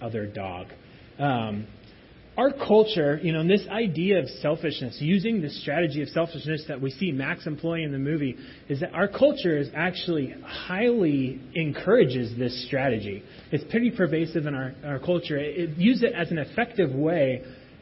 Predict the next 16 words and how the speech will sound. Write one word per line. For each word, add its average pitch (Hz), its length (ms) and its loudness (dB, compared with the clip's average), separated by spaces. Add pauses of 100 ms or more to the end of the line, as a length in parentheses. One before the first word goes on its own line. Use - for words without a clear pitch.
(180)
to 170 460 6
get 160 280 4
happiness 156 720 0
in 143 80 0
all 180 240 2
areas 160 340 2
of 127 140 -4
life, 143 320 -2
including 151 720 -2
in 147 200 -4
our 131 160 -2
relationships. 120 880 -4 (540)
Um, 123 560 -2 (320)
you 147 120 2
know, 139 100 4
we, 156 360 4